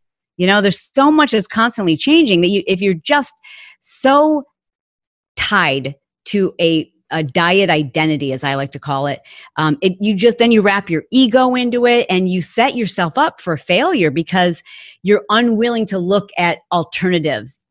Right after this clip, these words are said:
in the face of something that isn't working for you. You know, it's the people who are, like, maybe they're keto or paleo or vegan, and they start to have health issues, or something doesn't start,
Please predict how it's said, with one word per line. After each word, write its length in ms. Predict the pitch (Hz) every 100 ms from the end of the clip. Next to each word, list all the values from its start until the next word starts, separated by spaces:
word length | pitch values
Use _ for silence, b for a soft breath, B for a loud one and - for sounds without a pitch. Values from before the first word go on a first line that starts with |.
| _
in 160 | 190 185
the 80 | 165
face 460 | - 185 180 170 -
of 100 | 165
something 300 | - 170 156
that 140 | 156 151
isn't 260 | 180 170 147
working 320 | 156 160 151
for 80 | -
you. 180 | 139 -
You 100 | 180
know, 80 | 262
it's 100 | 269
the 60 | 269
people 260 | 302 269
who 100 | 247
are, 140 | 240 214
like, 240 | 190 185 _ b b -
maybe 240 | 196 196
they're 240 | 185 185 180
keto 340 | - 226 185 156
or 180 | 165
paleo 600 | 160 226 226 196 156 147 185
or 160 | 185
vegan, 560 | 156 233 233 175 151 143 B B B -
and 280 | 185 185 180
they 120 | 190
start 240 | - 233
to 80 | 226
have 400 | 185 202 180 170 _ _ _ -
health 300 | - 214 226
issues, 640 | 180 - 160 151 156 147 -
or 240 | 160 160 151
something 500 | - 202 214 190 180
doesn't 280 | 202 202
start, 260 | 190 196 170